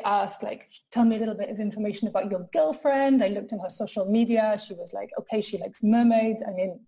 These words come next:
everyone likes mermaids. How can you not?" And I just came up with this idea that we're gonna do a proposal, and then we're gonna do, like, the ultimate proposal photograph.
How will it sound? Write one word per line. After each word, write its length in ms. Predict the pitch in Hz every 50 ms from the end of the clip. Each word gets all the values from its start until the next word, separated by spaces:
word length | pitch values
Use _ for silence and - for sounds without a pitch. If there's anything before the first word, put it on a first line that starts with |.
| _ -
everyone 340 | 214 - 214 202 185 190 185
likes 240 | 175 180 185 - -
mermaids. 420 | 220 226 233 240 240 220 226 220
How 120 | 233 214 196
can 180 | - - 196
you 120 | 190 185 185
not?" 340 | 196 240 262 254 - 240 - - _ - - - - - - _ _ _ -
And 560 | 240 240 247 247 240 247 247 247 - - - - _ _ -
I 80 | 247
just 280 | 208 202 294 311 311 -
came 240 | - 339 330 285 247
up 160 | 247 247 -
with 140 | 269 240 -
this 380 | 220 196 190 - - - - - - _ _ _ _ _ -
idea 680 | - 214 214 208 170 196 208 208 202 185 180 185 - - - -
that 360 | 220 190 208 202 190 - - - - - _ -
we're 200 | 233 220 240 240
gonna 260 | - 247 240 226 - 240
do 60 | 226
a 40 | 226
proposal, 800 | 233 233 233 - - 247 247 240 240 233 240 285 330 370 - _ _ _ _ _ _ _ _ _ _ _ _ _ _ _ _ _ _ _ _ _ _ -
and 200 | 254 233 240 233
then 300 | 233 247 247 262 254 240
we're 160 | 240 233 202
gonna 140 | 233 233 220
do, 640 | 196 214 226 226 226 226 233 233 240 247 - - - - _ _ _ _ _ _ _ -
like, 320 | 240 254 240 226 226 226 - 277 233 208
the 220 | 254 269 254 254 -
ultimate 540 | 277 269 269 247 - 285 262 269 269 262 - - _ _ _
proposal 760 | _ - 247 262 - 233 226 226 214 220 214 208 208 233 240 - _ _ _ _ _ _ _ _ _ _ _ -
photograph. 540 | 226 208 214 220 - 196 185 - - -